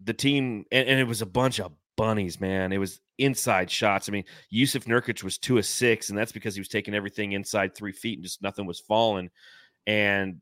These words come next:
you add that with, again, the fact that the, the Memphis Grizzlies were just attacking the interior. You know,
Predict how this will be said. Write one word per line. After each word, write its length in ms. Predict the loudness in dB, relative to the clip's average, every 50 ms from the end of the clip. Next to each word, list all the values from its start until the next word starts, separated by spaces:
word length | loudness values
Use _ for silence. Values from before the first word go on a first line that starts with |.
| _ _
you 240 | -6 0 2 6 6
add 220 | 6 6 6 8
that 280 | 8 10 10 8 6 4
with, 220 | 0 0 0 -2
again, 320 | -4 0 2 2 2 2
the 60 | 0 -4
fact 380 | 0 2 2 2 2 0 0
that 260 | 0 2 2 2 0 _ _ _ _ _ _ _ _ _ _ -4
the, 480 | -2 -2 0 0 -2 -2 -4 -6 -8 _ _ _ _ _ -8
the 80 | -4 0
Memphis 340 | 0 0 0 -2 -6 -6
Grizzlies 500 | -2 0 0 0 0 0 -2 -2 -2 -2
were 140 | -2 -2 -2
just 320 | -2 -2 -4 -6 -6 -8 -12 _ _ -20 -20 _ _ -8
attacking 640 | -8 -6 -6 0 4 6 6 6 6 4 -4 -4 -2
the 120 | 0 0
interior. 540 | -2 -2 -2 2 4 6 6 6 6 4 2
You 140 | 2 0 0
know, 260 | 2 2 2 0 -2